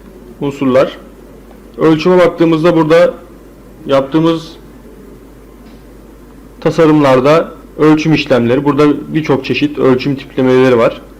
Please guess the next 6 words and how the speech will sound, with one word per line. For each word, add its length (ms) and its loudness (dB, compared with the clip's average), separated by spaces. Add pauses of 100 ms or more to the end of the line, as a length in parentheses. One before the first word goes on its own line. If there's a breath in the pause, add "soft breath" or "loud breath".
(1400 loud breath)
Genelde 380 2
burada 440 2 (220)
iki 200 -2
nesne 260 0
arası 260 2
ölçüm 360 0